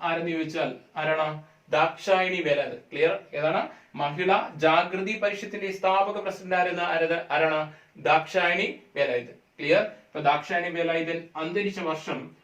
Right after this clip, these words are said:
ആയിരത്തി തൊള്ളായിരത്തി എഴുപത്തിയെട്ട് ജൂലൈ ഇരുപത്. ആയിരത്തി തൊള്ളായിരത്തി എഴുപത്തിയെട്ട് ജൂലൈ ഇരുപതിനാണ് ദാക്ഷായണി വേലായുധൻ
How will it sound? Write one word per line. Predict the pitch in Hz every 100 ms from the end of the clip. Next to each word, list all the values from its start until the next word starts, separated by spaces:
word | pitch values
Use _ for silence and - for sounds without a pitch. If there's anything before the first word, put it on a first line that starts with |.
| _
ആയിരത്തി | 156 160 190 208 208 196
തൊള്ളായിരത്തി | 196 180 170 170 - 180 147
എഴുപത്തിയെട്ട് | 151 160 170 - 160 156 147 151 147 -
ജൂലൈ | 131 135 147 151 156
ഇരുപത്. | 135 127 120 - - 139
ആയിരത്തി | 135
തൊള്ളായിരത്തി | 139 143 147
എഴുപത്തിയെട്ട് | 143 147 151 160 - -
ജൂലൈ | - 143 143 180
ഇരുപതിനാണ് | 156 147 147 147 143 143
ദാക്ഷായണി | 135 131 165 156 151
വേലായുധൻ | 143 143 160 226